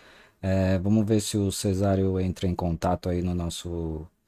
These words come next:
Instagram pra gente poder ver esse negócio aí que ele inventou, porque a princípio parece ser alguma coisa interessante, né? É,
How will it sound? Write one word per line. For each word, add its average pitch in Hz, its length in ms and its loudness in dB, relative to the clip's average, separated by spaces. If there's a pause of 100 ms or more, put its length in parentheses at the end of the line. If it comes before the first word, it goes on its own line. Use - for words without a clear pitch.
(240)
Instagram 87 640 0
pra 95 160 0
gente 90 260 -2
poder 87 880 -2
ver 92 300 0
esse - 220 -6
negócio 90 500 -2
aí 90 100 0
que - 80 -4
ele 92 140 2
inventou, 90 480 0
porque 101 580 2 (800)
a 104 180 -4
princípio 107 640 0
parece 110 360 4
ser 95 560 2
alguma 87 340 -2
coisa 90 240 -2
interessante, 92 800 0
né? 110 320 4
É, 82 400 -2